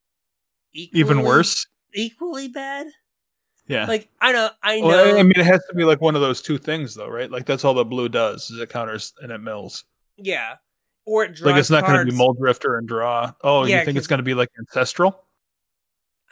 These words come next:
Speaker 1: Or
Speaker 2: It
Speaker 1: it's
Speaker 2: would
Speaker 1: draw
Speaker 2: be,
Speaker 1: three instead of
Speaker 2: it would be super weird, though, wouldn't it? Where it's like,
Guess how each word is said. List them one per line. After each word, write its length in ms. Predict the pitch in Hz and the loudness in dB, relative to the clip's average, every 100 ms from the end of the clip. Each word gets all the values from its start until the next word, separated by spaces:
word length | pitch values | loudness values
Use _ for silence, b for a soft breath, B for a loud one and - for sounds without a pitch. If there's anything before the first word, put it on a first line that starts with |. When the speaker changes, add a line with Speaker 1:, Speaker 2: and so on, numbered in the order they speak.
| B B - | B B -10
Speaker 1:
Or 80 | 135 | -6
Speaker 2:
It 40 | |
Speaker 1:
it's 80 | 131 | -6
Speaker 2:
would 60 | 214 | -2
Speaker 1:
draw 180 | 135 120 | -2 -2
Speaker 2:
be, 60 | |
Speaker 1:
three 320 | - 135 131 147 | -4 -6 -2 -2
instead 400 | 139 - 113 117 | -4 -6 -6 -6
of 200 | 113 - _ | -8 -12 _
Speaker 2:
it 160 | 220 214 | -18 -16
would 160 | 220 196 - | -18 -18 -18
be 160 | 233 214 | -16 -16
super 580 | - - 233 214 170 139 | -18 -16 -16 -16 -18 -18
weird, 440 | 139 180 180 135 | -20 -20 -20 -18
though, 180 | 123 107 | -18 -18
wouldn't 380 | 131 123 156 180 | -20 -20 _ -18
it? 220 | 202 190 _ _ _ _ _ _ _ _ _ _ _ - | -18 -20 _ _ _ _ _ _ _ _ _ _ _ -12
Where 240 | 170 170 | -8 -8
it's 180 | 160 - | -10 -8
like, 340 | 170 160 _ | -8 -8 _